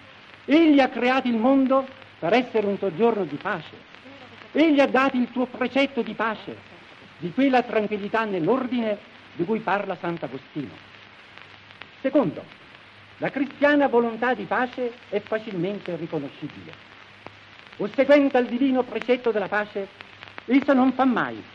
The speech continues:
in una questione di prestigio o di onore nazionale,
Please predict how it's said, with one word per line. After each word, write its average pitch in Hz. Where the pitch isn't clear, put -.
in 151
una 214
questione 233
di 214
prestigio 202
o 156
di 165
onore 208
nazionale, 175